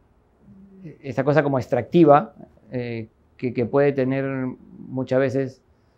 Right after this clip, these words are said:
eh, las cosas que uno hace, revertirlas, ¿no?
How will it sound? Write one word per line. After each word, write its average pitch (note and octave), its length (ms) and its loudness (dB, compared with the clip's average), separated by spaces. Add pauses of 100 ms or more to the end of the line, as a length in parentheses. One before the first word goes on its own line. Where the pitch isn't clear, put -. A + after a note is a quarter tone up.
(440)
eh, A#2 600 -4
las A2 120 -8
cosas B2+ 220 -2
que C#3+ 80 -2
uno C3 120 0
hace, C3 380 -2 (320)
revertirlas, A#2 760 -6
¿no? G3+ 200 -8